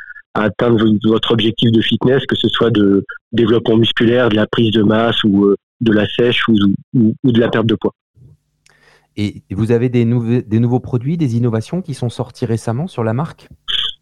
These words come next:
Speaker 1: Oui, alors on a, on a lancé, euh, une nouvelle gamme de,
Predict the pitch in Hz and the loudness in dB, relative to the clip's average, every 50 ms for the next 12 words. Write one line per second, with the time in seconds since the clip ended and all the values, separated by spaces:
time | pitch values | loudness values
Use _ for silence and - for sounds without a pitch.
0 | _ _ - - - 349 339 269 233 226 190 135 117 131 156 175 147 127 123 123 | _ _ -8 -2 0 0 0 0 -2 -2 0 2 2 4 2 2 2 2 2 2
1 | 117 117 117 117 113 110 110 107 107 104 - - - - _ _ _ _ - 120 | 2 2 2 2 2 2 0 0 -2 -4 -6 -12 -20 -20 _ _ _ _ -2 0
2 | 113 113 113 113 113 117 113 - - - 135 135 127 120 113 113 110 107 107 110 | 2 2 2 2 0 0 -2 -2 -2 -2 0 2 2 2 2 2 2 2 2 2
3 | 110 113 113 127 127 113 113 113 110 107 107 110 107 113 127 135 131 135 131 120 | 2 2 2 2 0 0 2 0 0 0 2 0 0 2 2 2 2 2 0 0
4 | - 131 135 135 135 131 123 120 117 110 107 107 107 104 107 107 107 107 107 101 | 0 0 0 0 0 0 2 2 2 2 4 4 4 4 4 4 4 4 2 0